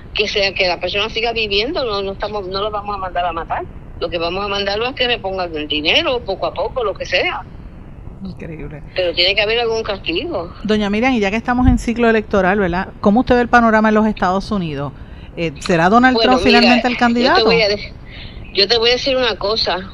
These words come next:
Speaker 1: Este, eh, los americanos no tienen tendencia a engañar en las encuestas que hacen por ahí por dinero algunas y otras por grupos que están haciéndolo hace años. Y Trump se lleva a todo el mundo en las encuestas.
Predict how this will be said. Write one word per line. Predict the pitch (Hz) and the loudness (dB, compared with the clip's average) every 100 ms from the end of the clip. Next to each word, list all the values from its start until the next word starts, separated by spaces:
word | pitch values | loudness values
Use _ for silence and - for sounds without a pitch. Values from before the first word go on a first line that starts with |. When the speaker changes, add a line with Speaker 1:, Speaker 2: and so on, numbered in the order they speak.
| - - | -16 -4
Speaker 1:
Este, | 220 - - - - | -4 -2 0 2 2
eh, | - - 640 - 494 | -2 -10 -10 -6 -2
los | 208 202 | 0 0
americanos | 196 196 190 202 226 285 | 0 0 0 0 0 0
no | 269 247 | -2 -2
tienen | 262 262 247 | 0 0 0
tendencia | 240 208 190 208 220 - 160 190 - - - - - - - | -2 -2 0 -2 -2 -2 -2 -4 -12 -16 -16 -18 -18 -18 -6
a | 170 175 | -2 0
engañar | 170 170 170 175 185 214 233 - - - - - | 0 2 0 0 0 0 -2 -4 -16 -16 -16 -4
en | - 151 151 | -2 0 0
las | 156 | -2
encuestas | 175 147 - 185 226 | -2 -8 -4 -2 -2
que | 214 185 | -2 0
hacen | 151 - 185 | 0 -2 -4
por | 180 156 | -2 0
ahí | 147 170 175 170 151 98 - | 2 2 2 0 -2 -6 -4
por | 160 160 | -4 -2
dinero | 151 139 185 214 | -4 0 2 2
algunas | 180 180 240 180 170 | 0 0 -2 0 0
y | 175 | 0
otras | 185 180 | 0 -4
por | 185 180 165 165 - | -2 -2 -4 -6 -4
grupos | 180 208 196 | -2 -2 -4
que | 175 | -4
están | 165 170 175 175 160 147 | -4 0 -2 -2 -4 -6
haciéndolo | - 160 175 160 | -4 -2 0 -2
hace | 170 165 | 0 -2
años. | 226 240 - - - - - - - - - | -2 -6 -14 -16 -16 -18 -18 -16 -16 -16 -6
Y | 208 185 | -4 -2
Trump | 160 185 302 285 - | 0 0 -2 -6 -12
se | - 190 | -4 -2
lleva | 170 190 | 0 0
a | 214 | 0
todo | 208 | -2
el | |
mundo | 190 226 247 | -2 -2 -2
en | |
las | 170 | -2
encuestas. | 160 147 190 - - | -2 -4 -6 -8 -14